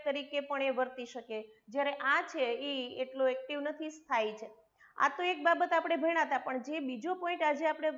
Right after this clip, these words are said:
જોવાનો છે, જેમાં એક બાકી હતો મુદ્દો, એ કે જનીન દ્રવ્ય છે એની અંદર સ્થાયિત્વનો ગુણ છે એ હોવો ખૂબ જરૂરી છે.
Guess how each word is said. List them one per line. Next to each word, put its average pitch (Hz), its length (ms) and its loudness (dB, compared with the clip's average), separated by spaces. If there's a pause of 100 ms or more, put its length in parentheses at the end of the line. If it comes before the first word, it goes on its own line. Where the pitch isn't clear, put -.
(160)
જોવાનો 269 500 0
છે, 320 160 -4
જેમાં 269 400 -2 (100)
એક 269 120 -4 (100)
બાકી 226 360 2
હતો 277 200 -2
મુદ્દો, 247 300 -4
એ 262 160 0 (580)
કે 359 440 -4 (140)
જનીન 302 420 -2
દ્રવ્ય 349 380 0
છે 349 540 -4
એની 302 260 2
અંદર 320 440 4
સ્થાયિત્વનો 320 920 -2
ગુણ 294 300 -4
છે 302 280 0
એ 269 220 -2
હોવો 285 340 4
ખૂબ 294 420 -4
જરૂરી 233 460 -2
છે. 202 160 -14